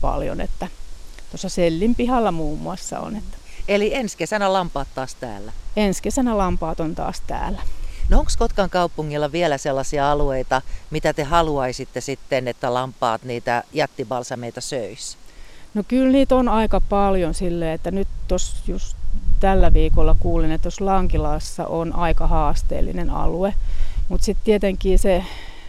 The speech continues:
Speaker 1: se vaatii aina, kun lammas tulee, sille pitää aina se aitaus rakentaa.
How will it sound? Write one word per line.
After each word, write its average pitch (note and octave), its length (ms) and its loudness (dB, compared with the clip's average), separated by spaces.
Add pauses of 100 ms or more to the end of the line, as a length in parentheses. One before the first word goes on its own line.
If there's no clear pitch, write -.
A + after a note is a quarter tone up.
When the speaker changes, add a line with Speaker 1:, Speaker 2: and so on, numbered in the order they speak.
(960)
Speaker 1:
se G3+ 120 -6
vaatii A3+ 320 2
aina, G#3+ 200 2
kun G3+ 140 -2
lammas G3 360 0
tulee, F3+ 300 -4
sille F#3 200 -4
pitää F3+ 300 -4
aina F3 140 -4
se F3+ 140 -4
aitaus E3 640 -4
rakentaa. D3 640 -6